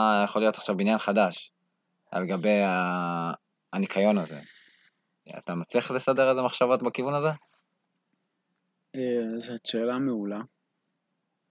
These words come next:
Speaker 2: אני יכול אולי לנסח, אה, רעיונות או עקרונות, כאילו, אני לא יודע אם זה איזה תפיסה, זה גם לא משהו מסודר מבחינה שכלית, זה פשוט, אה, <clears throat> ערכים שאולי אני חי על פיהם או מנסה לחיות על פיהם. אחד, זה חמלה.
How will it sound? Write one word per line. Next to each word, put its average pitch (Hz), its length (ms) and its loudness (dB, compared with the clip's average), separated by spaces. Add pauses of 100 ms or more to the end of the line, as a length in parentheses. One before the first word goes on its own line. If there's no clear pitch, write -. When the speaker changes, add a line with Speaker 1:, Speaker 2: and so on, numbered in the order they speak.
(640)
Speaker 2:
אני 123 100 -2
יכול 165 180 2
אולי 165 200 6
לנסח, 143 500 4
אה, 120 280 0
רעיונות 113 560 -2
או 104 40 -4
עקרונות, 107 640 -6
כאילו, - 240 -10
אני 101 80 -6
לא 104 40 -6
יודע 113 140 -6
אם 110 80 -4
זה 104 120 -6
איזה 101 200 -6 (100)
תפיסה, 107 600 -6 (300)
זה 123 120 -4
גם 123 120 -2
לא 151 120 2
משהו 147 260 0
מסודר 127 440 0
מבחינה 120 380 -4
שכלית, - 440 -6
זה 113 100 -4
פשוט, 143 320 -6
אה, 139 420 2 (1160)
<clears throat> 185 460 8
ערכים 123 320 2
שאולי 127 260 4
אני 117 320 0
חי 117 220 0
על 120 120 2
פיהם 110 320 -4
או 104 60 -4
מנסה 104 340 -4
לחיות 113 320 -8
על 110 80 -8
פיהם. 135 340 -4
אחד, 127 240 0 (400)
זה 117 200 -6
חמלה. 104 400 -6